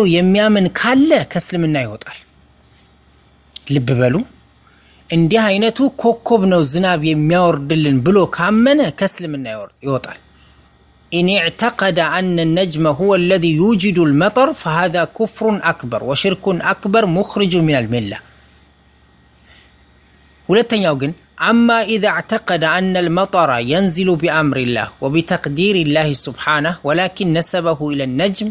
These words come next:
أو إلى الطالع أو الغارب من باب المجاز أو السببية كما يقولون فهذا كفر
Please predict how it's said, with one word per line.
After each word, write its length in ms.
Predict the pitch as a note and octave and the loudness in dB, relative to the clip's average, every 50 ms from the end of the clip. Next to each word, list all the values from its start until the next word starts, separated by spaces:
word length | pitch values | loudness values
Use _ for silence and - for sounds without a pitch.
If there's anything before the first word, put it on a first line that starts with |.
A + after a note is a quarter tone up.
| - _ - | -8 _ -2
أو 160 | - E3 F#3+ G3 F3+ | 0 0 0 0 0
إلى 240 | - F#3 F3 D#3+ D3+ | -2 -2 0 0 -2
الطالع 540 | C#3 - - D#3+ D3+ E3 F3+ F#3+ G3+ G3+ - - | -2 -4 -2 0 2 2 2 2 0 -2 -4 -4
أو 140 | D3 D#3+ E3 | -2 0 0
الغارب 560 | E3 D3+ C#3 A#2+ C3+ D#3+ F3+ F#3+ G3 A3 G#3+ | 0 0 -2 -2 0 0 0 2 0 -2 -2
من 280 | E3 C#3+ D3+ D#3 D3 C3+ | -4 -2 -2 -2 -2 -2
باب 220 | C#3 D#3+ E3+ E3+ | 0 0 0 0
المجاز 580 | E3+ D3+ C3+ C3 B2+ B2+ B2 D#3 E3 F3+ E3+ F#3 | -2 -2 -4 -4 -6 -4 -2 -2 0 0 0 -2
أو 260 | G#3 F#3 - D3 D3 | -4 -4 -2 -2 -2
السببية 640 | D3+ - - - C#3 C3+ C3 D3 F3+ G3+ A3 A#3 A#3+ B3 - - - _ _ _ - | 0 0 0 0 0 0 0 0 0 2 2 2 0 0 -4 -10 -20 _ _ _ -12
كما 280 | - D3+ D#3 D#3+ D#3 D3+ | -8 -4 -2 -2 0 0
يقولون 520 | D3 C#3 - - E3+ F3 F#3+ A3 A#3+ A#3 | -2 -2 -2 -2 0 2 4 4 4 4
فهذا 420 | G#3 - D#3 C#3+ D3 D#3 C#3+ D3 C3+ | 2 0 -4 -2 -2 0 0 0 -2
كفر 380 | - - D#3+ D3 - - - | -2 -2 -6 -6 -4 -4 -2